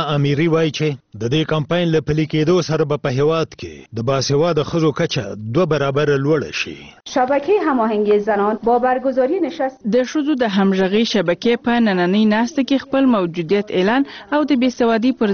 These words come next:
Speaker 3: ضد ملي کمپاین چې هدف یې سواد ته د ښځو لاسرسی دی پیلوي. په ټولنه کې سواد او له ښځو سره د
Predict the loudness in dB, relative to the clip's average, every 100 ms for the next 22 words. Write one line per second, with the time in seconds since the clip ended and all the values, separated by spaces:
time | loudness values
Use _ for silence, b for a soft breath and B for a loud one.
0 | 0 0 0 0 0 0 0 2 0 0
1 | -2 -2 0 0 0 0 0 0 0 0
2 | 0 0 -2 0 2 0 -2 -2 0 2
3 | 2 2 0 B -12 -2 0 2 2 2
4 | 0 B B -2 0 2 4 4 2 0
5 | 0 2 0 -2 -2 0 0 0 -2 0
6 | 2 2 2